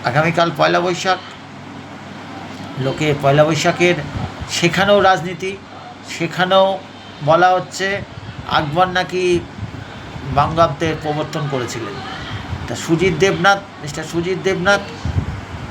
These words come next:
সুজিত স্যার, উনি অসাধারণ ব্যাখ্যা দিয়েছেন, যে ব্যাখ্যার কোনো, মানে, গাণিতিক দিক দিয়ে এবং হিস্টোরিক্যাল দিক দিয়ে, কোনো দিক দিয়ে সেই ব্যাখ্যা, মানে, ইয়ে করা যায় না।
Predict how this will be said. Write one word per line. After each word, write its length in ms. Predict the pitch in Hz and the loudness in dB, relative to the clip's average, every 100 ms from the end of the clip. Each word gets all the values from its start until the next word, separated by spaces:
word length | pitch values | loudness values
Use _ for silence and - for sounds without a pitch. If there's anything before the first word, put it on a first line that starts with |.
| - - - - - - 170 | -12 -12 -14 -14 -12 -6 -2
সুজিত 240 | 165 180 | 0 0
স্যার, 320 | - 202 196 202 - - - - - - | 2 2 2 -2 -12 -18 -18 -18 -14 -6
উনি 540 | 165 180 185 180 170 170 - - - - - - - - - | 0 2 2 2 0 -2 -10 -12 -12 -12 -10 -10 -10 -12 2
অসাধারণ 500 | 165 - 208 190 196 175 | 4 6 4 4 2 4
ব্যাখ্যা 340 | 170 170 196 | 2 2 -2
দিয়েছেন, 380 | 180 190 - 196 175 | 0 -2 -2 -4 0
যে 100 | 160 | 2
ব্যাখ্যার 380 | 160 160 - 170 | 2 0 -2 -2
কোনো, 240 | 175 175 175 151 - - - - - | 0 2 2 2 -6 -8 -8 -10 0
মানে, 240 | 147 147 147 139 | 2 4 2 4
গাণিতিক 500 | 143 170 175 196 156 | 4 2 -2 -2 -2
দিক 160 | 180 160 147 | -2 -2 -2
দিয়ে 200 | 185 196 185 - - - - | 0 0 -2 -10 -14 -10 -2
এবং 280 | 156 165 165 147 147 - - - - - 135 127 | 4 6 4 0 -8 -10 -10 -10 -12 -12 -6 0
হিস্টোরিক্যাল 640 | 143 - 202 196 208 202 190 160 147 | 0 2 4 4 4 2 2 -2 0
দিক 160 | 180 147 | 0 0
দিয়ে, 200 | 190 190 208 202 - - - | 2 4 4 0 -8 -12 -6
কোনো 200 | - 175 185 | 0 2 4
দিক 200 | 165 185 147 | 4 4 4
দিয়ে 160 | 190 | 2
সেই 180 | 180 180 | 4 4
ব্যাখ্যা, 460 | 156 160 160 - 190 202 - - - - - - | 4 4 2 0 0 0 -8 -12 -14 -14 -14 -2
মানে, 180 | 143 160 | 0 2
ইয়ে 120 | 160 | 2
করা 200 | 151 151 | 4 4
যায় 180 | 127 120 | 6 2
না। 140 | 110 | 0